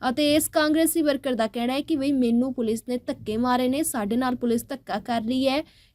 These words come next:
ਕਿਉਂਕਿ ਬਾਕੀ ਪਾਰਟੀਆਂ ਦੇ ਵਰਕਰ ਉੱਥੇ ਖੜੇ ਹੋਏ ਨੇ, ਪਰ ਪੁਲਿਸ ਸਾਨੂੰ ਉੱਥੇ ਖੜਾ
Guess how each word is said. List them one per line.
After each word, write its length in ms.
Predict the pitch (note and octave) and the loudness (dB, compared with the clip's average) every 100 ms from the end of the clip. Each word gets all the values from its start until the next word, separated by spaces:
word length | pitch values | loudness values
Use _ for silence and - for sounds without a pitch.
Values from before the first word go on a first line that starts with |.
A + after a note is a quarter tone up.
| - | -4
ਕਿਉਂਕਿ 300 | C4+ C4+ F4 | -2 0 0
ਬਾਕੀ 380 | A#3 A#3+ A#3+ F#4 | 2 0 2 0
ਪਾਰਟੀਆਂ 500 | F#4 C4 B3+ C#4+ D4 | 2 2 2 -2 -2
ਦੇ 100 | C#4 | -2
ਵਰਕਰ 340 | A#3+ A3 A3 A3+ | 0 -2 -2 -6
ਉੱਥੇ 260 | G#3 A#3 | -6 -10
ਖੜੇ 280 | A3 A3 A#3+ | -8 -2 0
ਹੋਏ 200 | A3+ C4+ | 0 -2
ਨੇ, 100 | E4 | -2
ਪਰ 200 | F4+ B3 | -2 -4
ਪੁਲਿਸ 420 | A#3 A#3 A#3 B3 C4 | -2 -2 0 -2 -8
ਸਾਨੂੰ 420 | - A#3 C#4+ E4 | -4 -2 0 -2
ਉੱਥੇ 300 | - C4+ D4+ | -4 -4 -4
ਖੜਾ 360 | - G#3 F#3+ | -4 -4 -4